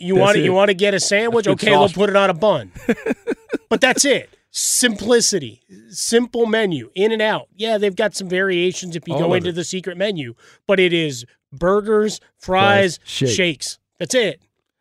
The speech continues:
Speaker 2: The best, the best organizations, you think about the best companies. Apple. Hey, man, we made the MacBook. <laughs> We make the iMac. We make the i-, i-, the pi-, it used to be the iPod, now it's the iPhone. That's it.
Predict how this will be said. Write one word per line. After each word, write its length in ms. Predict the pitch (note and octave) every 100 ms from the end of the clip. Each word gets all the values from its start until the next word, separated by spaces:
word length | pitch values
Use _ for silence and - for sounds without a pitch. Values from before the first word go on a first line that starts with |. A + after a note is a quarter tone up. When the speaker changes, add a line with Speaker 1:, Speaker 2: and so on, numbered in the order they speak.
| _ -
Speaker 2:
The 100 | A#2
best, 460 | C3+ C#3+ - - _ _ _ _
the 60 | A2
best 280 | A#2+ A#2+ A#2
organizations, 920 | A2 G2+ G#2 G#2 B2+ - C#3 C#3 -
you 60 |
think 200 | G#2 G#2
about 340 | F#2+ G2 G2 - _ _ _ _
the 80 | F2
best 220 | G2+ -
companies. 400 | A2+ F2+ F2+ - -
Apple. 400 | B2 A#2+ - - _ _ _ _
Hey, 100 | A#2
man, 280 | G2+ G#2 A#2 _ _ _ _ _ -
we 60 | F2
made 180 | F#2+ F#2+
the 120 | F2+ _ _ _
MacBook. 420 | A2+ B2 - C#3 C#3 _ _ -
<laughs> 80 | - - -
We 80 | -
make 160 | G#2+ -
the 60 |
iMac. 540 | A#2 C3 C3 C3 B2+ - _ _ _ -
We 60 | G#2
make 160 | G#2+
the 80 | A#2
i-, 180 | A2+ G#2+ -
i-, 120 | B2+ - _
the 80 | -
pi-, 220 | G#2+ G#2+
it 40 | B2
used 140 | B2+
to 40 | B2
be 100 | B2
the 60 | B2
iPod, 360 | A#2+ A#2+ G#2+
now 140 | A#2+ A#2
it's 100 | A2+
the 60 |
iPhone. 380 | G#2+ A2 - F#2
That's 200 | A#2+ C3+
it. 200 | D#3 -